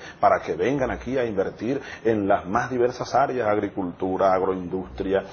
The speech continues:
petroquímica, industria gasífera, todo lo que es el desarrollo del país, que tenemos un, vea, vea que tenemos un,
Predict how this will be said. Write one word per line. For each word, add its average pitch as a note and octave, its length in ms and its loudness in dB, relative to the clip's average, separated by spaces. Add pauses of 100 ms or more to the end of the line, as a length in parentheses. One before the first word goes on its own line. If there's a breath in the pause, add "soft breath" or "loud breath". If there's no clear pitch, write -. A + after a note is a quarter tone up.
(260 loud breath)
petroquímica, F#2+ 840 0
industria F#2+ 540 -2
gasífera, F#2+ 680 0 (320 loud breath)
todo D3+ 260 8
lo A#2+ 140 4
que B2 80 0
es A#2 40 2
el A2 80 0
desarrollo G#2 440 0
del G2+ 120 0
país, G2 180 2
que C#3+ 80 4
tenemos G2+ 260 0
un, A2+ 280 -6
vea, F#2+ 160 0
vea G2+ 200 0
que A2+ 80 -4
tenemos G#2 280 -2
un, G#2+ 360 -6